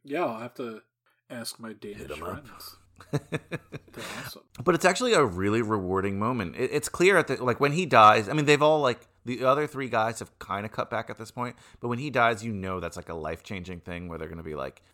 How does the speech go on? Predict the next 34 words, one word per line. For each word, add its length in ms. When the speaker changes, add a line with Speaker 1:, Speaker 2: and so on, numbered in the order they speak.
Speaker 2:
"Yeah, 720
they're 140
not 100
gonna 140
drink 240
as 120
much." 240
And 280
the 80
experiment 640
ends 420
or 100
whatever. 540
Mads 320
Mikkelsen's 460
wife 380
has 320
left 280
him 80
at 160
this 140
point. 340
There's 160
that 180
really 300
sad 400
scene 360
where 120
he, 100
like, 220
meets 240
up 180
with 120
her 440